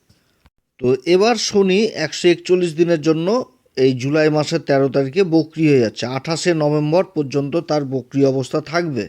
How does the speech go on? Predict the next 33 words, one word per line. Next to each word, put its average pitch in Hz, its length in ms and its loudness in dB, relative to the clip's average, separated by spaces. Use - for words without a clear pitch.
তো - 120 -20
এই 180 160 2
অবস্থায় 208 680 2
সিংহ 175 400 -2
রাশি 196 300 0
কী 208 240 -4
রকম, 190 440 0
মানে, 131 220 -2
ফল 156 260 0
পেতে 170 340 0
যাচ্ছে, 180 340 -2
কী 180 220 -8
প্রভাব 151 480 -6
পড়বে, 170 300 0
কোন 156 260 -4
দিক 160 200 -4
থেকে 170 240 -2
সাবধান, 143 520 -4
কোন 160 260 -4
দিক 180 180 -4
থেকে 185 280 -2
লাভ, 156 280 0
আবার 160 240 2
কোন 196 240 2
বিশেষ 196 400 -2
উপাচার 208 440 0
করতে 180 340 -4
হবে, 135 240 0
সমস্ত 147 460 -8
কিছু 165 320 -6
আজকে 127 260 -6
তুলে 143 260 -2
ধরব। 147 260 -2